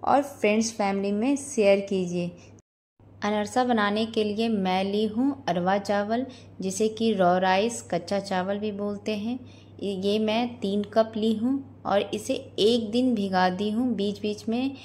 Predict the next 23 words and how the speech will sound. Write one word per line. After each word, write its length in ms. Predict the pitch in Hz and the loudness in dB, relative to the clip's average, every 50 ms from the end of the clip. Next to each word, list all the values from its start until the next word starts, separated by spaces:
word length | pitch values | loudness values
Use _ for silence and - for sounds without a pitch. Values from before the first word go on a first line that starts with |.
| - - - - - - - | -20 -20 -20 -20 -12 -4 0
थोड़ा 180 | 196 196 202 202 | 2 2 2 2
पानी 340 | 202 180 175 175 180 190 | 2 2 2 2 2 2
भी 120 | 196 214 214 | 0 0 0
मैं 320 | 208 202 196 196 196 190 190 | 0 0 0 -2 -2 -4 -4
चेंज 320 | - 202 190 190 190 196 | -4 -4 -2 -4 -4 -6
कर 180 | - - 202 196 | -2 0 0 0
ली 180 | 196 202 208 202 | 0 -2 -4 -4
थी 200 | - 226 240 247 - | -4 -6 -6 -6 -6
और 200 | - - 190 185 | -8 -8 -8 -6
देखिए 400 | - - 180 180 - 226 226 254 240 | -4 -4 -4 -4 -2 -2 -2 -2 -4
हाथ 260 | - - 202 202 202 196 | -6 -6 -4 -4 -4 -4
से 160 | 202 - 247 | -4 -4 -2
ही 140 | 247 254 247 | 0 0 2
ये 260 | 240 233 240 240 - - | 0 0 -2 -4 -6 -6
ईजीली 340 | - 202 196 190 196 208 220 208 214 | -6 -4 -4 -4 -2 -2 -2 -2 -2
टूट 260 | 208 196 185 185 190 | -4 -4 -4 -4 -4
रहा 180 | 180 180 180 175 | -4 -2 -2 -2
है। 240 | 165 160 170 175 175 - - - - - - - - - | -2 -4 -4 -6 -8 -10 -16 -20 -20 -20 -20 -18 -8 -2
अब 160 | - 220 220 | 0 2 2
इसे 240 | 233 226 233 254 247 | 2 0 0 0 -2
छन्नी 400 | 247 - - 202 196 196 202 208 | -2 -2 -4 -2 -2 0 0 0
में 160 | 214 214 214 214 | 0 -2 -2 -4
छानकर 640 | 214 - - 190 180 185 185 185 185 - 233 254 277 | -8 -10 -6 -4 -2 -2 -2 -4 -2 -2 -2 -2 -4